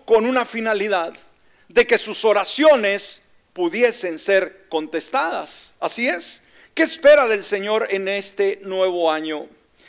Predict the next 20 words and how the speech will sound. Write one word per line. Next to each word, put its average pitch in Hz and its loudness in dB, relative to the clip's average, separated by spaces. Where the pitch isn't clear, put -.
Necesita 247 0
usted, 226 4
escúcheme, 220 -2
necesita 214 0
tener 220 2
una 240 0
imagen 214 0
mental 202 0
de 175 0
lo 175 -2
que 170 -2
desea. 139 -4
¿Qué 269 4
es 269 -2
expectativa, 247 2
hermanos? 262 -4
Es 226 4
simplemente 226 -2
hacer 247 2
una 254 0